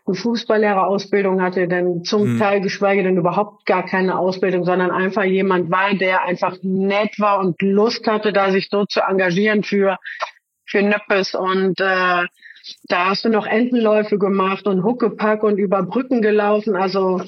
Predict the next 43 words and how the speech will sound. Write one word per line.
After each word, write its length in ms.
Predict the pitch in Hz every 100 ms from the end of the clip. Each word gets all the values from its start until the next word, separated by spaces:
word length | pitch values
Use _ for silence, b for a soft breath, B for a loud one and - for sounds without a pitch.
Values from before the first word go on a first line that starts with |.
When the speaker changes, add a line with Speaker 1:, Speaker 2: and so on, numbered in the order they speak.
| B B _ 214
Speaker 1:
äh, 280 | 202 208
ich 140 | 196 196
glaub, 320 | 202 190 190
äh, 320 | 202 185 180
wenn 140 | 185 208
man 120 | 202
das 180 | 190 208
heute 280 | 208 214
irgendwie 320 | 220 220 220 214
vergleicht, 640 | 214 185 190 190 214 208
dann, 320 | 202 196 196
dann 480 | 190 196 190 190 190 - _ _
sind 240 | - 208
wir 80 | 202
da 120 | 202
ganz, 340 | 185 226 247 -
ganz 280 | 226 214 -
weit 260 | 202 202
weg 240 | 190 208 208
von, 320 | - 196 190
von 200 | 208 196
Belastungssteuerung 1300 | 185 196 208 - 202 185 - 196 196 190 180 190 190
und 180 | 185 185
Regeneration 960 | 175 240 240 208 208 196 190 - 202 202
und 160 | 190
Prävention. 880 | 180 202 202 202 190 202 185 185 180 B B B B
Ähm, 440 | - 202 196 196 190
es 140 | 180
sind 160 | 208 226
andere 380 | 208 254 226 220
Zeiten, 360 | - 196 214
es 80 | 175
ist 100 | 196
ganz 240 | 214 202
lustig. 240 | 208 226 240
Ich 80 | 202
hab 80 |
jetzt 200 | 196 208
vor 120 | 233 214
kurzem 300 | 220 220 233
einen 160 | 185
Artikel 260 | 185 226 226
gelesen 480 | 214 214 208 214